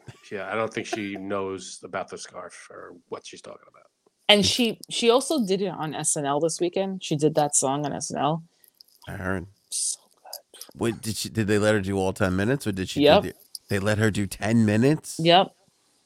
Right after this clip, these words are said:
Speaker 1: This is the power of Taylor Swift. I wonder if that's probably
Speaker 3: Holy
Speaker 1: the record.
Speaker 3: cow.
Speaker 1: That's probably the longest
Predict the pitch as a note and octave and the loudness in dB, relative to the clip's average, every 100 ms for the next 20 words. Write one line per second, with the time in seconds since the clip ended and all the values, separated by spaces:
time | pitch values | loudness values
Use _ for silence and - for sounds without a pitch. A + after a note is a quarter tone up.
0 | _ _ _ _ _ - _ _ C#3+ F#3+ | _ _ _ _ _ -20 _ _ -6 -4
1 | C3+ C#3+ - A#2+ G#2+ F2 D#2+ - F2 E2 | -2 -4 0 2 4 2 -2 -6 -6 -6
2 | - E2+ E2 C#3 G3+ B3 G#3 G#3 A#2+ A#2+ | -10 -12 0 6 6 6 8 8 8 8
3 | G3 F3+ E3+ C#3+ C3+ C#3+ G#2+ A2 - E3+ | 8 8 4 4 2 2 0 -6 -4 -2
4 | D#3+ D#3 B2+ A#2 A#2 B2 A#2 - - | -2 -2 -4 0 0 2 -2 -6 -14